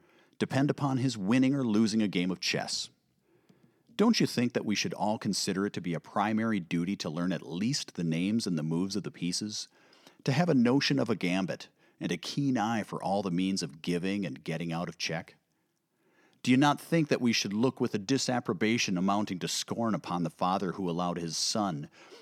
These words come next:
or the state which allowed its members to grow up without knowing a pawn from a knight? Yet it is a very plain and elementary truth that the life,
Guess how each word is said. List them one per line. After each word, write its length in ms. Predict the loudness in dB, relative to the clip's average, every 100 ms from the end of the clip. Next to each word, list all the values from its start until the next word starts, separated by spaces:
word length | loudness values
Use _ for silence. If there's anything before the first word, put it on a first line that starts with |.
| -2
or 100 | 2
the 80 |
state 420 | 4 4 4 2 2
which 140 | -2
allowed 300 | 0 2 0
its 100 | 2
members 460 | 2 4 2 0 -2
to 100 | -6
grow 360 | 0 4 4
up 180 | 2 0
without 340 | -2 0 0
knowing 340 | 0 0 0 -2
a 60 |
pawn 320 | -6 -4 -4 -2
from 160 | -2
a 60 | -2
knight? 400 | -2 -6 -8 -12 _ _ _ _ _ _ -20 -8 2
Yet 200 | 4 4
it 140 | 0 0
is 140 | 2
a 40 |
very 400 | -2 -2 -2 -2
plain 480 | -4 -4 0 2 2
and 140 | 0 -2 -2
elementary 540 | 0 2 0 0 0
truth 460 | -2 -2 -2 -4 -6
that 160 | -4
the 80 | -4
life, 540 | -2 0 -2 -4 -12